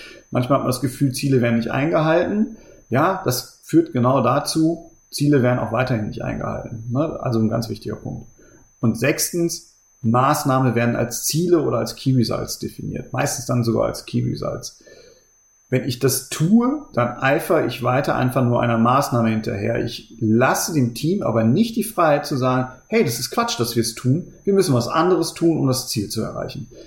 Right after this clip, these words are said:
Also auch da nehme ich mir wieder eine, A, die Agilität, weil ich drei oder, drei oder vier Monate an einer Maßnahme festhalte,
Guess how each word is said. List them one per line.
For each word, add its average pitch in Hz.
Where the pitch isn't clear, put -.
Also -
auch -
da 151
nehme 135
ich -
mir 139
wieder 123
eine, 113
A, 120
die 120
Agilität, 104
weil 127
ich 113
drei 123
oder, 117
drei 120
oder 117
vier 123
Monate 117
an 117
einer 117
Maßnahme 117
festhalte, 202